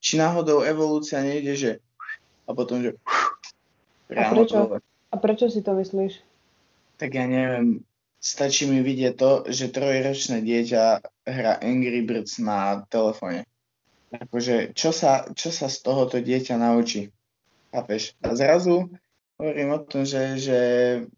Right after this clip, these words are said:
Speaker 1: je príliš unáhlená táto doba.
Speaker 2: No tak to si myslím aj ja, ale tak čo keď proste, to si myslela každá generácia pred tou novou generáciou, že, eh, že sa to uberá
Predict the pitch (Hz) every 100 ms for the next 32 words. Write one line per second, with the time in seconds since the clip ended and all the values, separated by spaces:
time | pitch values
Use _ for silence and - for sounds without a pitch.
0 | _ _ _ _ _ - 143 139 139 151
1 | 160 160 139 - - 139 147 139 139 135
2 | 117 110 104 107 101 101 101 101 101 -
3 | _ _ _ _ _ _ _ _ _ -
4 | 240 247 247 247 240 233 233 220 190 190
5 | 202 - 185 185 185 180 - _ _ _
6 | _ _ - 220 220 247 - 190 190 -
7 | 185 180 180 180 - 196 202 202 208 190
8 | 190 185 202 196 190 175 170 170 170 175
9 | 170 - _ _ _ _ _ _ - 175
10 | 175 185 175 170 170 165 170 165 165 160
11 | - 165 160 160 160 160 - _ _ _
12 | _ _ _ - 156 160 160 170 170 160
13 | 170 180 - 175 175